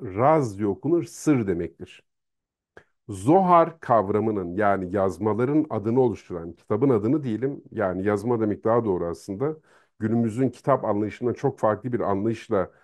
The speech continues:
düzenlenmiş, ifade edilmiş, yazılmış bir yapıya sahip. O yüzden kitap demek çok da doğru değil. Yazma diye ifade ediyorum ben.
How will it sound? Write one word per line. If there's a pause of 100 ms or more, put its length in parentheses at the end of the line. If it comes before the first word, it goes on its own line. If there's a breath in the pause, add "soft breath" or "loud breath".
(300 soft breath)
düzenlenmiş,
ifade
edilmiş,
yazılmış
bir
yapıya
sahip.
O
yüzden
kitap
demek
çok
da
doğru
değil. (460)
Yazma (460)
diye
ifade
ediyorum
ben.